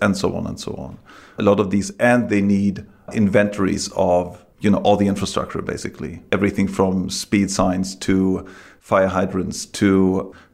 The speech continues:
parking signs, which is a huge, uh, uh, problem in the U S. The parking infrastructure is largely, uh, surveyed. So we actually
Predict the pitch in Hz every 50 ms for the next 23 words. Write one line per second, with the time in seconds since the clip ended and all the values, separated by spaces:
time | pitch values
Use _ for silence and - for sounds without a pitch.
0 | _ _ - - 120 127 123 - 101 95 92 87 - - 90 85 90 87 87 -
1 | - 101 95 - - 90 - - 98 90 95 104 107 107 104 104 - - - 92
2 | 95 98 95 - - - - - - - _ _ - - 92 87 - - - -
3 | 107 104 104 101 101 101 98 92 101 101 92 95 95 98 101 110 107 - - -
4 | - - - - - - - - - - - 123 123 123 104 87 - - - -
5 | - - - - - 87 - - - 95 - - - 95 87 90 92 95 98 101
6 | 101 - - 95 95 95 95 - - - - - - - _ _ _ _ _ -
7 | - 78 67 - - - - - - 110 110 117 110 120 123 135 147 156 147 147
8 | 135 - - - - - - 110 107 - - - 123 113 104 98 101 98 98 101
9 | 110 120 117 - - 98 98 95 95 92 -